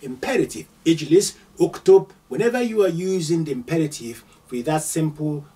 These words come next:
verbs, uh, three letters, don't put hamza on it. So ijlis, uktub, idhhab, iftah, uh, and so on. Ifham, and so on. Okay? Now, but in the,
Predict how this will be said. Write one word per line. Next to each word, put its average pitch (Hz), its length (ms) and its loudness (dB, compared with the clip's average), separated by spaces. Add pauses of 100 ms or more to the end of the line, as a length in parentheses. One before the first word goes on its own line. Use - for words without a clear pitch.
verbs, 147 580 0 (220)
uh, 113 120 -16
three 220 240 0
letters, 202 500 4 (400)
don't 220 340 4
put 196 160 2
hamza 170 320 -2
on 120 100 -6
it. 107 80 -10 (140)
So 143 140 -10
ijlis, 208 680 2 (360)
uktub, 233 500 2 (340)
idhhab, 214 680 0 (240)
iftah, 233 500 0 (560)
uh, 143 400 -6 (200)
and 127 120 -6
so - 200 -6
on. - 60 -18
Ifham, 214 580 -4 (520)
and 120 140 -4
so - 140 -10
on. - 100 -20 (680)
Okay? 240 280 -2 (340)
Now, 180 200 -6 (180)
but 143 220 -4
in 143 140 -6
the, 135 220 -6